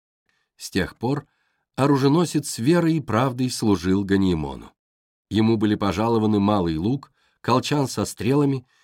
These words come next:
и он неотлучно состоял при своём господине. Двадцать первый день четвёртого месяца девятнадцатого года Каньей выдался малооблачным,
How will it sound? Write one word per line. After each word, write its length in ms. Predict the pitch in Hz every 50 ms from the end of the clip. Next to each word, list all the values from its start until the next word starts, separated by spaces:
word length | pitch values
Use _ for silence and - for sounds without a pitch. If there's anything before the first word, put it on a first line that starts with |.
| _ _ -
и 80 | 107
он 240 | 135 156 151 147 147
неотлучно 640 | 151 151 143 135 - - 139 156 165 - - 156 160
состоял 600 | 151 - 170 151 - - 135 110 101 117 135 151
при 160 | 139 - 143
своём 480 | 139 - - 131 101 92 92 92 95 98
господине. 720 | 92 95 - - 98 82 69 69 65 58 52 - - _ _ _ _ _ _ _ _ _ _ _ _ _ _ _ _ _ _
Двадцать 440 | - 92 107 113 107 - - 90 -
первый 320 | - 117 113 110 104 104
день 260 | 98 85 104 110 110 107
четвёртого 640 | - - - - 101 110 107 101 - 104 98 95
месяца 480 | 92 98 110 107 - - 95 - - 95
девятнадцатого 800 | 87 95 98 95 - 104 104 107 104 - - - 95 92 92
года 260 | 92 98 101 87 87
Каньей 600 | 82 - 90 78 78 82 87 101 117 123 127 123 - _ _ _ _ _ _ _ _ _ _
выдался 720 | - 113 147 147 151 151 139 - - - 143 139 143 - - -
малооблачным, 1000 | 95 110 123 117 113 110 95 82 73 67 73 73 - - - - 65 64 -